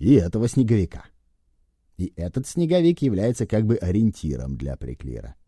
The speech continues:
Весь дом будет вращаться вокруг снеговика. Вы ничего не сможете с этим снеговиком сделать.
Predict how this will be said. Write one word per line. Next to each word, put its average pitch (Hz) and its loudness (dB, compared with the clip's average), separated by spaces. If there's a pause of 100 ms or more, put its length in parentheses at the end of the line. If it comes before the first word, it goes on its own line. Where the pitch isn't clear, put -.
(760)
Весь 127 4
дом 123 4
будет 135 2
вращаться 104 -2
вокруг 104 -4
снеговика. 90 -2 (400)
Вы 90 -4
ничего 104 2
не 120 4
сможете 101 -2
с - -4
этим 101 -2
снеговиком 95 -2
сделать. 80 -8